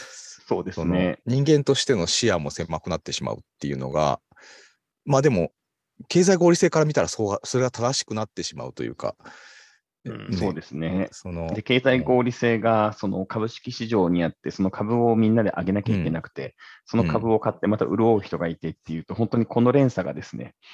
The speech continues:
Speaker 2: うん。
Speaker 1: あの、そ-、そういう圧力を生み出して、
Speaker 2: そうね。
Speaker 1: 何か、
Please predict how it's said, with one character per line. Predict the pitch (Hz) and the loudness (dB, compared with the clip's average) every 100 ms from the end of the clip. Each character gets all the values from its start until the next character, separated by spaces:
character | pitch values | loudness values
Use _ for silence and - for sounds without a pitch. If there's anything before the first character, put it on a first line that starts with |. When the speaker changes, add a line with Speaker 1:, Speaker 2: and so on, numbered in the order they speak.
| - - | -20 -10
Speaker 2:
う | |
ん。 | 95 76 85 | -8 -8 -10
Speaker 1:
あ | 90 | -4
の、 | 90 82 78 78 | -2 -2 -6 -8
そ-、 | - - | -12 -12
そ | - 139 | -2 2
う | 127 | 4
い | |
う | - | 2
圧 | 117 139 | -2 0
力 | 127 - 90 | 0 2 0
を | |
生 | 87 | 2
み | 90 | 2
出 | 90 | 0
し | - | -4
て、 | 78 73 - _ _ _ _ _ | -4 -6 -8 _ _ _ _ _
Speaker 2:
そ | - - 117 | -18 -6 0
う | 104 | 4
ね。 | |
Speaker 1:
何 | 110 | 4
か、 | 104 80 | 2 -2